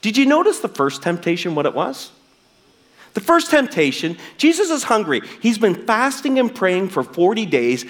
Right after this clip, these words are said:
and he's hungry. And one translation says, at the end of his fast, he's hungry,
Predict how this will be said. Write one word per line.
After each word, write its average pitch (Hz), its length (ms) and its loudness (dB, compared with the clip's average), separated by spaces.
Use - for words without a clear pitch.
and 151 140 2
he's 147 100 -2
hungry. 196 480 0
And 151 160 0
one 320 160 2
translation 185 640 0
says, 135 300 0
at 170 160 -2
the 175 160 -6
end 294 460 4
of 196 160 0
his 196 180 2
fast, 139 720 -2
he's 185 240 -2
hungry, 139 800 0